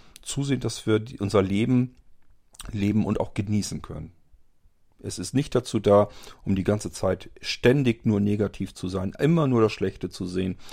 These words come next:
und alles nur immer pessimistisch sich anzusehen. Und alles, was schön ist und gut ist und eigentlich einem Freude machen würde, zu übersehen. Das ist nämlich dann das, was passiert.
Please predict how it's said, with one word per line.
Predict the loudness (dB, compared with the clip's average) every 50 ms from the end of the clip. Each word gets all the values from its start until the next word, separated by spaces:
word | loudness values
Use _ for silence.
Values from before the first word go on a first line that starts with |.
| -18 -20 -20 -20 -14 -8
und | -6 -6 -6 -6 -8 -16 -16 -18 -14 -6
alles | -2 0 0 0 0 -2 -2
nur | -2 -2 0 2 4 4 6 4 4 2 -2 -4
immer | -6 -4 -2 -2 -2 -2 -2 -4 -6 -8 _ -20 _ _ _ _ -8
pessimistisch | -8 -8 -6 -6 -6 -6 -6 -6 -10 -12 -12 -12 -12 -12
sich | -14 -14 -14 -14
anzusehen. | -14 -14 -14 -12 -14 -14 -14 -16 _ -18 -12 -10 -8 -8 -10 -10 -14 -18 -6 2
Und | 4 6 6 8 10
alles, | 8 8 8 6 2 0
was | 0 0
schön | 0 2 2 4 4 4
ist | 4 2
und | -2 -2
gut | 2 2 4 4 2
ist | 0 -4 -4
und | -4 -4
eigentlich | -2 -2 -2 -2 -2 -2 -4 -4 -2
einem | -2 -2 -2
Freude | -2 0 2 4 4 4 4
machen | 0 -2 -4 -4 -2
würde, | 0 2 2 2 0 -2 -14 -16 -16 -18 -18 -20 -16
zu | -10 -6 -4 -2 2
übersehen. | 4 4 6 6 4 2 2 -6 -8 -10 -10 -12 -14 -20 -20 -20 _ _ _ _ -8
Das | -6 -6 -6 -6
ist | -6 -4
nämlich | -2 -2 -2 -2 -2
dann | -2 -2 -2
das, | -2 -4 -6 -6 -6
was | -8 -8
passiert. | -8 -12 -12 -12 -12 -12 -12 -14 -14 -16 -18